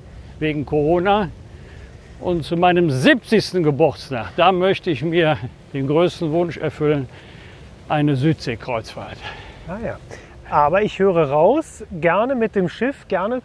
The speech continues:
Speaker 2: Kreuzfahrt. Also das ist,
Speaker 1: Ja,
Speaker 2: äh, ein
Speaker 1: Südsee ist
Speaker 2: angenehmes
Speaker 1: schon
Speaker 2: Reisen.
Speaker 1: Kreuzfahrt
Speaker 2: Ja.
Speaker 1: oder auch die griechische Inselwelt. Das ist, aber, äh, bin jetzt nicht unbedingt der, der nur Urlaub am Kreuzfahrtschiff
Speaker 2: Ja.
Speaker 1: macht. Aber ge-, gewisse Ziele ist die Attraktivität auf dem Kreuzfahrtschiff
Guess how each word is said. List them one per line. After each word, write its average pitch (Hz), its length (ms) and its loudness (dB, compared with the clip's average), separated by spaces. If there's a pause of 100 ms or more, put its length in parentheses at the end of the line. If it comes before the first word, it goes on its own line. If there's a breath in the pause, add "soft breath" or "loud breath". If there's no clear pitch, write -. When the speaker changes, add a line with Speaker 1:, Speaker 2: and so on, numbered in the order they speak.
Speaker 2:
Kreuzfahrt. 151 560 -4
Also 160 240 -4
das 180 240 -2
ist, 208 80 0
Speaker 1:
Ja, 185 180 8
Speaker 2:
äh, 185 100 6
ein 190 120 2
Speaker 1:
Südsee 208 240 4
ist 196 100 0
Speaker 2:
angenehmes 175 280 2
Speaker 1:
schon 185 160 2
Speaker 2:
Reisen. 139 120 -4
Speaker 1:
Kreuzfahrt 175 640 2
Speaker 2:
Ja. 190 40 -8
Speaker 1:
oder 175 240 0
auch 170 80 0
die 170 120 -2
griechische 170 480 0
Inselwelt. 180 600 2
Das 175 140 2
ist, 156 220 -8
aber, 147 400 0 (640 loud breath)
äh, 165 160 0
bin 175 220 2
jetzt 156 160 0
nicht 156 180 -2
unbedingt 175 580 2
der, 160 140 2
der 165 140 2
nur 170 180 0
Urlaub 170 300 2
am 135 160 -4
Kreuzfahrtschiff 147 680 0
Speaker 2:
Ja. 151 100 4
Speaker 1:
macht. 139 300 -2
Aber 156 380 2
ge-, 165 400 -2
gewisse 180 460 2
Ziele 208 420 2
ist 196 260 -4
die 180 120 0
Attraktivität 160 880 0
auf 131 100 -4
dem 131 100 -2
Kreuzfahrtschiff 143 880 -4